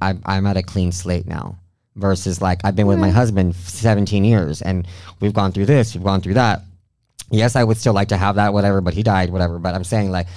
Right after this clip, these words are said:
Speaker 1: there's no, I get to keep everything clean. And even now, I'm a much bet-, I'm a much better person. I'm, I'm wiser, I'm smarter, I'm more efficient,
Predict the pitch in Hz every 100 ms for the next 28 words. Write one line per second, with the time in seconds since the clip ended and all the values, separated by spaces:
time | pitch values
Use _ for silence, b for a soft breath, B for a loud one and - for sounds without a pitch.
0 | B B 104 117 110 117 113 110 107 110
1 | 107 - 110 - 107 - - 101 95 95
2 | 90 - 107 87 85 104 120 101 127 117
3 | 85 87 B B B _ 104 120 117 98
4 | 104 113 - 95 101 - 107 123 113 107
5 | 110 - - - 104 101 - 104 101 127
6 | 139 147 - _ _ 101 98 98 98 98
7 | 92 92 98 101 123 123 104 - 98 92
8 | 95 107 127 - 104 95 90 90 87 95
9 | 90 120 127